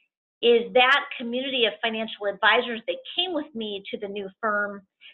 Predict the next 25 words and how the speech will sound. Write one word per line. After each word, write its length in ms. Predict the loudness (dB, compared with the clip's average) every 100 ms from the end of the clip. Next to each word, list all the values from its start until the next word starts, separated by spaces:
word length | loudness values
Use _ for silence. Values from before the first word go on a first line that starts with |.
| _ 0
produced 520 | 2 4 2 -2 -6 6
over 420 | 8 8 8 8
and 220 | 6 4
above 560 | 0 4 6 8 6 4 2
by 160 | 2 2 2
thirty 340 | 4 4 -4 -6
percent 540 | -8 0 4 4 2 -10 -2
to 60 |
where 160 | 0 2
they 200 | 0 0 0
ever 280 | 2 2 -2 -6 0
had 400 | 4 6 6 2 -6 _ _ _ _ _ 4
at 180 | 4 4
Pacific 360 | -4 -10 -8 -6
West. 280 | 2 4 2 -4
So 100 | -4
it, 100 | -4 -6
it 140 | -12 -2
kind 160 | 0
of 60 | 0 -2 6
showed 320 | 8 8 4
that 100 | 2
a 180 | 2 4
new 200 | 0 2
environment, 640 | 2 4 6 6 6 0